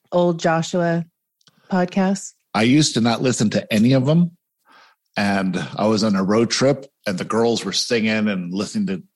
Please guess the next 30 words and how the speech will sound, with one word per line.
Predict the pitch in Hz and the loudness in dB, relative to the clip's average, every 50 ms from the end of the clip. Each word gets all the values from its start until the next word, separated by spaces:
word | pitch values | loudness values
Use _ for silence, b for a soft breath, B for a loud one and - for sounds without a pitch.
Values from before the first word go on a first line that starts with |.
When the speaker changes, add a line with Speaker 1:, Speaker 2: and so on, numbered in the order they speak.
| _ _ _ _ _ _ _ - | _ _ _ _ _ _ _ -6
Speaker 2:
music | 104 101 95 104 98 | -4 -4 -2 -2 -4
I | 101 95 | -4 -4
can't | - 107 101 92 | -4 -6 -6 -6
stand. | - - 107 101 98 98 95 - B B B B B B | -6 -4 -2 -2 -2 -2 -4 -6 B B B B B B
<laughs> | B B B - 202 190 - - - - - - - - - - - - _ _ _ _ _ _ _ B B B B - | B B B -6 -4 -4 -4 -6 -10 -12 -12 -12 -14 -14 -18 -20 -20 -20 _ _ _ _ _ _ _ B B B B -2
And | 127 117 | 0 0
so | 95 131 | 2 2
I | 120 | 2
put | 120 - 160 147 | 2 2 2 2
my | 135 127 | 2 2
headphones | 123 139 147 139 - 139 123 120 113 107 | 2 0 0 0 0 0 0 0 2 0
on, | 117 104 101 104 107 104 B B B B B B - | 0 0 0 0 -2 -4 B B B B B B -2
and | 131 127 | 2 2
the | 127 139 | 4 4
only | 147 156 160 | 4 4 4
thing | 139 - 139 | 2 2 2
that | 135 123 | 2 4
was | 120 117 101 | 2 2 0
downloaded | 90 120 113 117 120 120 117 113 104 101 101 98 104 | 0 0 2 2 2 4 4 4 2 2 2 2 2
in | 101 95 | 2 2
my | 92 92 95 92 - - _ _ - | 2 0 0 -2 -6 -10 _ _ -2
phone | - 143 143 123 104 95 98 101 101 104 - - - | 2 2 4 4 4 2 2 0 -2 -4 -8 -6 -2
was | 123 107 90 - - - _ - - _ _ _ _ _ _ _ _ _ _ _ _ _ _ _ _ _ _ _ - | -2 -2 -2 -4 -8 -14 _ -20 -20 _ _ _ _ _ _ _ _ _ _ _ _ _ _ _ _ _ _ _ -2
Joshua | 123 110 107 104 - 110 98 | 0 0 0 0 -2 -4 -2
podcast. | 87 117 127 131 - 107 92 92 | 0 0 0 0 0 -2 -2 -2
So | - - 104 | -2 -2 -2
I | 98 | 0
listened | 98 120 151 147 - 110 | 0 0 0 0 0 -2
to | 95 90 | -2 -2
him. | 82 90 92 - | -2 -4 -6 -8